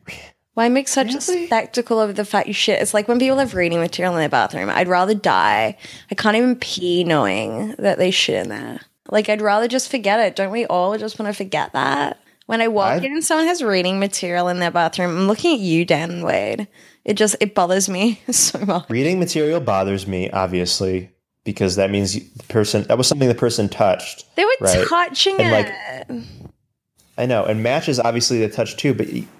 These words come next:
Speaker 2: you don't, like, hold a box of matches in your hand for five minutes and, like, browse it. You,
Speaker 1: Uh,
Speaker 2: you
Speaker 1: they
Speaker 2: pick it up
Speaker 1: touched it
Speaker 2: for a few
Speaker 1: once.
Speaker 2: seconds. Reading material,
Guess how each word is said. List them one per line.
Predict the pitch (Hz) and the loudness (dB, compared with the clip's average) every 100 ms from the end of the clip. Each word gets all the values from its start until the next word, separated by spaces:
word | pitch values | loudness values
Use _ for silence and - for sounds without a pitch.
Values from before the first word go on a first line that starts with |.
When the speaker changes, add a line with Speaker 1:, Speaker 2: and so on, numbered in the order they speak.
| - | -2
Speaker 2:
you | 135 | 2
don't, | 170 147 | 2 2
like, | 131 - - - - | 0 -2 -20 -20 -8
hold | - 127 127 120 - | 0 2 4 2 0
a | 113 107 | 0 2
box | 110 110 - | 2 2 2
of | 101 | 2
matches | 104 107 101 | 2 2 0
in | 101 | 0
your | 95 | -2
hand | 92 107 123 123 | 0 2 2 2
for | 107 | 0
five | 101 92 90 | 2 0 2
minutes | 90 92 - | 0 -2 -2
and, | 92 | -2
like, | 90 - - | -2 -8 -2
browse | 95 98 113 104 | 2 4 2 2
it. | 85 - - _ _ _ _ - | -2 -4 -10 _ _ _ _ -2
You, | 262 | 0
Speaker 1:
Uh, | 285 | 2
Speaker 2:
you | |
Speaker 1:
they | 302 285 | 0 2
Speaker 2:
pick | - | 2
it | 117 | 2
up | 123 | 2
Speaker 1:
touched | - - | 0 -2
it | 262 | 0
Speaker 2:
for | - | 0
a | - | 0
few | 220 | 0
Speaker 1:
once. | 311 | 2
Speaker 2:
seconds. | 392 226 - - - - - - - _ _ - | 2 0 -6 -8 -8 -8 -14 -20 -20 _ _ -2
Reading | 123 135 127 | 0 2 0
material, | 117 131 120 117 113 110 104 101 - | 0 2 2 4 2 2 0 -2 -8